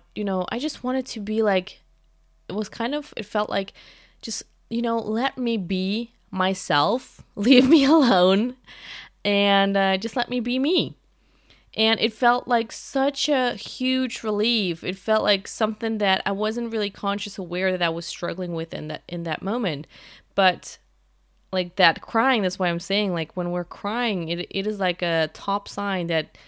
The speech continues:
something is, like, mm, weighing heavy on a soul level for you.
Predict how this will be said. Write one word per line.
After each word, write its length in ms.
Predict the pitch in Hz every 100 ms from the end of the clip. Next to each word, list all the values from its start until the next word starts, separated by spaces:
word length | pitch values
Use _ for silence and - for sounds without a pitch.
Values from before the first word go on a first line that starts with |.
| - _
something 440 | - - 254 247 226
is, 380 | 202 - - -
like, 320 | 185 170 - _ _ _ _ _ _ -
mm, 640 | 196 190 180 175 170 170 165 _ _ _ _ _ _ - - _ _ -
weighing 340 | 185 233 247
heavy 520 | 202 - 233 233 185
on 200 | - 185
a 60 | 180
soul 320 | - 190 185
level 380 | 165 - 151 -
for 180 | - 50
you. 300 | 50 50